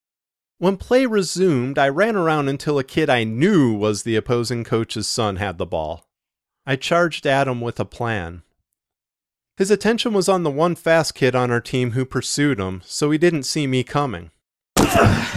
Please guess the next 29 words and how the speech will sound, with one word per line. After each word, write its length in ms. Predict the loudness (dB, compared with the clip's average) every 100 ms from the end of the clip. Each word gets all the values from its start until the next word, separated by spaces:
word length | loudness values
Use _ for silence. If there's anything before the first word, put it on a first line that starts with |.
| -8 -10 -20 _ -6
I 60 | -2
leaped 260 | 0 0
with 160 | -2 2
all 140 | 4
my 160 | 4 2
might 460 | 2 2 2 0
and 180 | -4 -6
speared 340 | -6 0 2 2
the 80 |
kid 220 | 2 2 2
in 140 | 0
the 60 | 2
midsection 680 | 2 0 0 -2 -2 -4
like 180 | -4 0
I 60 | 0
was 200 | 0 -4
Dick 320 | -2 -2 0
Butkus 580 | 0 0 0 0 0 -2
destroying 460 | -8 -4 0 0 0
a 80 |
running 340 | 0 0 0 0
back 260 | 0 0
on 140 | -2 -6
the 80 | -6
fifty-yard 720 | -6 -6 -6 0 2 2 0
line 300 | -2 -2 -4
at 80 | -4
Soldier 360 | -4 -4 -6
Field, 540 | -8 -4 -2 -2 -8